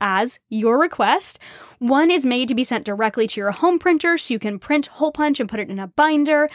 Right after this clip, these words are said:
as much as you want. Or you can send it to a local printer with crop and bleed marks if you want to get it printed on your own. The printed copy is smaller than years past. It's seven by nine inches. It's lighter. It's less than a pound, or less than half a pound.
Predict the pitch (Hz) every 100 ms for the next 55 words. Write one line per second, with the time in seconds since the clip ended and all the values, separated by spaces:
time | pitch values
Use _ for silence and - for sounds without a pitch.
0 | - - - 185 226 262 302 285 294 285
1 | 302 - - _ _ _ 330 370 381 339
2 | 302 277 254 254 240 254 302 330 285 311
3 | 294 320 262 - - 233 220 214 269 285
4 | 269 277 269 - 220 240 220 226 220 214
5 | - 226 226 202 196 196 247 254 262 -
6 | - - _ 254 247 285 302 - 247 247
7 | 262 - 220 214 - - - 220 233 277
8 | 277 285 302 294 - 311 349 370 - -
9 | - _ 247 226 220 - - 233 285 311
10 | 277 214 196 190 208 254 - - 214 -
11 | 208 214 220 180 220 - 180 180 214 -
12 | 285 - 190 165 - 220 220 - 113 104
13 | 101 - 101 185 285